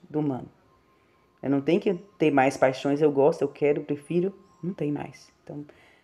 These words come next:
se você se esvazia, né, de si, para que Deus entre e faça o trabalho dele. É de inclinações e outras coisas. "Ao contrário, fazer minha vontade é viver com duas vontades."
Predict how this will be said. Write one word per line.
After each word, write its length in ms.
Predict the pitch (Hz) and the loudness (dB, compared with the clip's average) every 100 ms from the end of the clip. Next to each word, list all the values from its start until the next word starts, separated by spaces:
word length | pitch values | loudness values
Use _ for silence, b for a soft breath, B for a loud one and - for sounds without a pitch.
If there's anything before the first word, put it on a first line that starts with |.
| _ | _
se 160 | - | -10
você 160 | 143 147 | -2 -2
se 140 | 143 | -2
esvazia, 720 | 151 147 147 135 143 175 127 - _ - | -2 4 4 4 0 0 0 -4 _ -14
né, 120 | 135 | -8
de 120 | 127 | -6
si, 360 | 123 - 135 135 _ | -8 -8 -8 -8 _
para 200 | 127 127 | -2 0
que 100 | 135 | 0
Deus 340 | 131 147 139 | 0 0 2
entre 340 | 135 139 180 | 0 0 -4
e 20 | 208 | -4
faça 320 | - 135 - | 0 0 0
o 40 | |
trabalho 380 | - 151 - 165 | 0 2 2 2
dele. 300 | 226 202 - - _ _ b b b b b | 4 4 0 -16 _ _ b b b b b
É 40 | 151 | -2
de 100 | 165 | -2
inclinações 680 | 160 175 165 156 - 170 | 2 4 4 2 4 6
e 20 | 175 | 6
outras 260 | 175 185 | 2 -2
coisas. 360 | - 120 135 - B B | -4 -6 -6 -18 B B
"Ao 140 | - 190 | 4 6
contrário, 360 | 226 226 214 | 8 8 8
fazer 220 | 214 196 208 | 8 6 6
minha 120 | 196 | 6
vontade 380 | 180 175 170 175 | 4 6 6 6
é 40 | |
viver 420 | 180 170 156 175 | 4 2 4 4
com 180 | - 170 | 4 0
duas 400 | 147 190 233 180 | 2 0 2 2
vontades." 640 | 160 143 139 131 - - | 0 -6 -8 -10 -16 -20